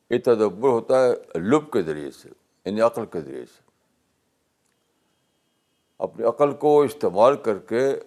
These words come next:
قرآن پر تدبر کرنا، یہ ہے وہ ذریعہ۔ یہ نہیں کہ آپ بہت اچھی تجوید سیکھ لیں، آپ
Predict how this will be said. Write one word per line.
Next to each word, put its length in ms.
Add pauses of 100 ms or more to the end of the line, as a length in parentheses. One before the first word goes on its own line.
(160)
قرآن 420 (360)
پر 120
تدبر 540
کرنا، 400 (1900)
یہ 160
ہے 60
وہ 160
ذریعہ۔ 300 (2750)
یہ 120
نہیں 240
کہ 100
آپ 500
بہت 240
اچھی 340
تجوید 440
سیکھ 300
لیں، 140 (1500)
آپ 180